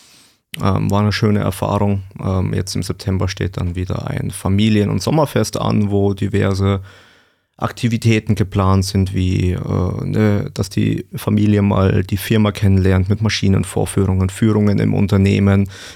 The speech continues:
einfach mal auch die Familie mit ins Boot zu holen. Was macht ich überhaupt im Unternehmen? Was steuere ich für die Comtech bei?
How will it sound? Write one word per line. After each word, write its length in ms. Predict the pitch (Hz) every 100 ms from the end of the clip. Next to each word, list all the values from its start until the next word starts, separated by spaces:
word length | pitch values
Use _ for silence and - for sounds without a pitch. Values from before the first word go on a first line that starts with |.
| -
einfach 220 | - 107
mal 160 | 98 101
auch 160 | -
die 140 | - 98
Familie 420 | 101 101 107 107
mit 220 | 104 -
ins 100 | 98
Boot 260 | - 101 92
zu 180 | - 92
holen. 340 | 95 92 87
Was 360 | 95 98 - -
macht 500 | 95 92 92 - -
ich 300 | 127 110 -
überhaupt 480 | 110 110 107 107 -
im 160 | 107
Unternehmen? 480 | 107 107 104 98 95
Was 120 | 98
steuere 460 | 98 - 104 98 -
ich 160 | - -
für 140 | -
die 80 | -
Comtech 420 | - 98 - 95 -
bei? 320 | 98 95